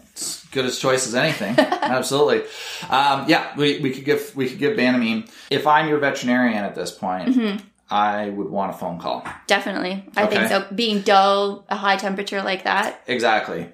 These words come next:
Speaker 1: Because let's say, let's say we're dealing with a three-year-old
Speaker 2: Mm-hmm.
Speaker 1: and it was winter and
Speaker 2: Mm-hmm.
Speaker 1: it had a fever like that, you might be thinking it's a respiratory virus or something like that. You know, it'll, it'll just pass.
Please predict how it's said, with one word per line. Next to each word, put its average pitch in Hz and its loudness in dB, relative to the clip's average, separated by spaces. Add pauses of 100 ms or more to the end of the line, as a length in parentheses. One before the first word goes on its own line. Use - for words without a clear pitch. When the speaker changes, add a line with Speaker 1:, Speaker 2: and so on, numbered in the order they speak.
Speaker 1:
Because 165 0
let's 190 4
say, 147 4 (240)
let's 156 4
say 156 2
we're 113 2
dealing 107 0
with 101 -2
a 82 0 (220)
three-year-old 95 4
Speaker 2:
Mm-hmm. - -8
Speaker 1:
and 120 6
it 101 2
was - -6
winter 87 -2 (160)
and 240 0
Speaker 2:
Mm-hmm. 240 2
Speaker 1:
it - -8
had 95 2
a 85 -2
fever 90 -2
like 85 -2
that, 87 -2 (220)
you 151 2
might 175 4
be 147 4
thinking 117 2
it's 107 0
a 95 0
respiratory 92 0
virus 90 2
or 90 -8
something 95 -2
like 85 -2
that. 80 0
You 95 -2
know, 87 0
it'll, 85 -4
it'll 85 -6
just 85 -4
pass. 76 -2